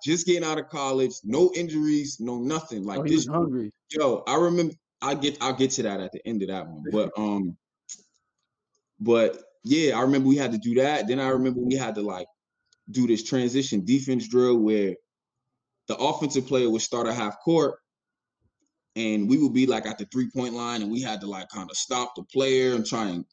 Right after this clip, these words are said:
Speaker 1: you know what I'm saying? But obviously the offensive player got the advantage 'cause he's coming downhill, you know what I'm saying?
Speaker 2: Mm-hmm.
Speaker 1: So it's a one-on-one downhill. Come on now, like,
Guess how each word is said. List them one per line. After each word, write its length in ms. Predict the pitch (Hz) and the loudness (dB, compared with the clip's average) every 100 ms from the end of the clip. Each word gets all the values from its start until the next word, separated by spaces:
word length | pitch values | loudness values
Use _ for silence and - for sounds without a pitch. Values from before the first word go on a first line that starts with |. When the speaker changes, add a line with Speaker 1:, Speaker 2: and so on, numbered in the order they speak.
| _ | _
Speaker 1:
you 80 | 135 | 2
know 60 | 156 | 2
what 60 | |
I'm 60 | 147 | 2
saying? 320 | 143 147 131 | 0 0 2
But 100 | 123 | 0
obviously 400 | 131 151 139 139 | 0 0 0 0
the 100 | 127 | 0
offensive 440 | 123 123 127 120 107 | 0 -2 -4 -6 -4
player 400 | 143 147 139 123 - _ _ | -2 2 2 0 -4 _ _
got 160 | 113 117 | -6 0
the 120 | 113 | 0
advantage 460 | 98 135 147 131 127 | 0 0 2 0 0
'cause 120 | 110 | -4
he's 140 | 113 | -4
coming 260 | - 117 104 | -4 -2 0
downhill, 540 | 113 113 110 160 139 92 | 0 -2 0 2 2 2
you 80 | |
know 80 | 107 | 0
what 60 | 120 | -2
I'm 60 | |
saying? 260 | 113 120 120 | -4 -4 -2
Speaker 2:
Mm-hmm. 100 | 160 | 0
Speaker 1:
So 220 | 135 95 - _ _ | 0 -2 -6 _ _
it's 160 | - 107 | -6 -2
a 60 | 110 | 2
one-on-one 500 | 127 143 131 151 127 | 2 2 2 2 2
downhill. 460 | 120 123 139 117 | 2 2 2 0
Come 220 | - 127 | 0 -2
on 200 | 139 131 | 0 0
now, 220 | 107 98 92 | 0 -2 -4
like, 260 | 92 87 | -4 -6